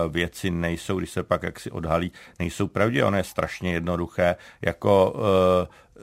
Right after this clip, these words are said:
něco i na dotyčného jako si vymyslet a říct, že jo? A ty příběhy se odehrávají nejen na vysokých školách.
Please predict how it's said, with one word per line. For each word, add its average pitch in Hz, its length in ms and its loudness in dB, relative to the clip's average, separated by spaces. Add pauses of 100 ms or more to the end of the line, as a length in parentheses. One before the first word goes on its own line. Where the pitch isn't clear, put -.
(140)
něco 110 440 0
i 101 60 0
na 92 140 4
dotyčného 90 720 -2
jako 92 220 0
si - 160 -4
vymyslet 90 520 -2
a 101 120 6
říct, 127 240 -6
že 95 80 -2
jo? 87 60 4
A 87 60 4
ty - 140 -6
příběhy 82 380 -6
se - 160 -8
odehrávají 85 720 2 (220)
nejen 90 200 2
na 87 100 4
vysokých 82 440 -6
školách. 113 440 -2